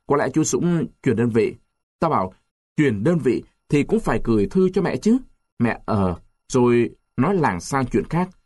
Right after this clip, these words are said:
Đến xế chiều, lúc mày đi họp ban chỉ huy liên đội ấy, mẹ đi họp hội đồng về, đưa thư chú Dũng cho tao. Thư chú viết dài, toàn kể chuyện thắng Mỹ, chứ không nhắc chi chuyện súng xiết cả.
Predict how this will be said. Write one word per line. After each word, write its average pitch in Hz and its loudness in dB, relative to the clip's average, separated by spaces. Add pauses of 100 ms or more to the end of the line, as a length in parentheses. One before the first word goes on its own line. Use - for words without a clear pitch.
(200)
Đến 135 0
xế 180 -2
chiều, 113 0 (300)
lúc 226 0
mày 123 2
đi 165 2
họp 123 -2 (160)
ban 160 -2
chỉ 104 -2
huy 147 -2
liên 143 0
đội - 0
ấy, 180 0 (300)
mẹ 120 0
đi 135 2
họp 110 -2
hội 113 0
đồng 110 2
về, 95 0 (260)
đưa 117 2
thư 117 2
chú 123 0
Dũng 123 -2
cho 127 -2
tao. 104 -2 (920)
Thư 135 2
chú 135 2
viết 202 0 (260)
dài, 92 -2 (280)
toàn 131 0
kể 123 -2
chuyện 127 0
thắng 170 0
Mỹ, 202 2 (200)
chứ 143 2
không 135 0
nhắc 214 0 (180)
chi 131 0
chuyện 113 -2
súng 127 0
xiết 226 -4
cả. 76 -6